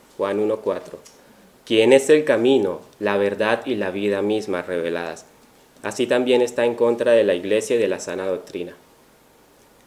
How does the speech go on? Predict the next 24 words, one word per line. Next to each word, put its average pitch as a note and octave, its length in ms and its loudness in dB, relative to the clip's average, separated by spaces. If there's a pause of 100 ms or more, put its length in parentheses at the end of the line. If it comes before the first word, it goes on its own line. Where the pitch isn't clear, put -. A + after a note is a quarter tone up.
(360)
Por B2+ 160 8
eso D3 200 6
busca D#3+ 540 4
engañar B2+ 640 6
con D#3 180 6
filosofías C3 1300 0
y A2 320 -2
huecas C#3 400 6
sutilezas, B2+ 800 2 (260)
hoy E3 200 10
con F#3 280 6
ideologías, C#3 960 2 (400)
tales D3 300 6
como C3+ 320 6
el A#2 100 4
socialismo, A#2 840 2
el A2+ 100 2
feminismo, A#2 880 2
el A2 220 2
antinomianismo, A#2 1400 2
la G#2 240 0
ideología A2+ 640 2
de C3+ 120 4
género B2 540 0